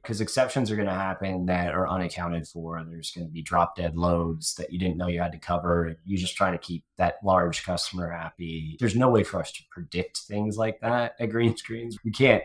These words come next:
predict everything, right? If we did, I wouldn't be selling it.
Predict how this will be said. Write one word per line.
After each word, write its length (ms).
predict 460
everything, 680
right? 260
If 140
we 100
did, 220
I 100
wouldn't 220
be 80
selling 400
it. 160